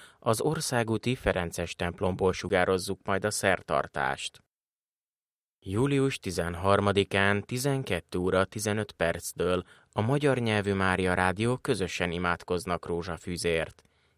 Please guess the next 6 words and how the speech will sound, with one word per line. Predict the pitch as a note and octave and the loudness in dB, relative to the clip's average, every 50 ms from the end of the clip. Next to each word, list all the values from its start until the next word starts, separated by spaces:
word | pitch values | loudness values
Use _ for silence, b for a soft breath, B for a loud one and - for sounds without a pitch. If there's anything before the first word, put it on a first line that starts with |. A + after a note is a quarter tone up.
| _ _ | _ _
Élőben | - B2 C3 C#3+ D3 C#3+ C3 C3 C3+ C#3+ C#3+ | -6 -4 -2 0 0 0 2 0 0 -2 0
kapcsoljuk | - F#2+ E2 - - - F#2 F2 F2 F2+ F#2 F2+ - b b b b | -2 -2 -2 -2 -2 -2 0 0 2 0 -2 -4 -6 b b b b
a | - G2 | -6 -4
budapesti | G2 A2+ C3 C#3 B2+ - - A#2 G#2+ - - F#2 | -2 0 2 2 2 2 0 -2 -2 -4 -8 -8
stúdión | E2 - - F2+ F2+ E2 E2 E2 D#2+ D#2 D2+ - | -10 -8 -6 -6 -6 -2 0 -2 -2 -2 -4 -8
kívül | - - F#2 F#2 F2+ F2 F#2 F#2 F#2+ F#2 | -10 -8 -6 -6 -6 -4 -2 -2 -2 -4